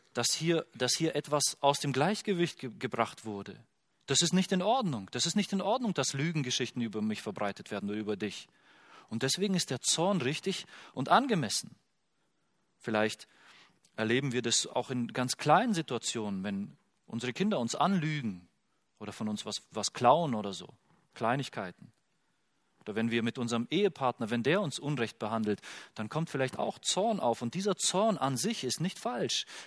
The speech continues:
Die Frage ist, also natürlich muss er angemessen sein. Also wir können nicht wegen jeder Kleinigkeit dann immer gleich zornig sein. Also da, das, das muss, da muss schon ein angemessener, äh, Rahmen da sein. Aber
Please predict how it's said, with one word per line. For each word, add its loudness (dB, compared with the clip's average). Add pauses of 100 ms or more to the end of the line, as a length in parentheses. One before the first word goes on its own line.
Die -2
Frage 2
ist, -2 (540)
also 0
natürlich 0
muss -2
er -2
angemessen 0
sein. -10
Also -8
wir -6
können -4
nicht -6
wegen -2
jeder -2
Kleinigkeit -4
dann -2
immer -2
gleich -8
zornig -4
sein. -12 (140)
Also -10
da, -8
das, -8
das -10
muss, -8
da -4
muss -2
schon -2
ein 0
angemessener, -2 (600)
äh, -2
Rahmen 8
da 8
sein. 2 (320)
Aber 8